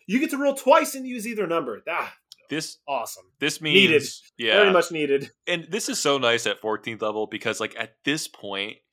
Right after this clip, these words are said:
Speaker 2: you kinda just are tired of, like,
Speaker 1: Yeah, I wish it
Speaker 2: nonsense.
Speaker 1: was a little earlier. I wish it was tenth.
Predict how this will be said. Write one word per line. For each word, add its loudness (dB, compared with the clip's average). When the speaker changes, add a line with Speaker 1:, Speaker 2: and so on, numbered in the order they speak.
Speaker 2:
you -12
kinda -6
just -8
are -2
tired -2
of, -2
like, -4
Speaker 1:
Yeah, 10
I 10
wish 10
it 10
Speaker 2:
nonsense. 12
Speaker 1:
was 4
a 8
little 8
earlier. 8
I 6
wish 4
it -4
was -2
tenth. -10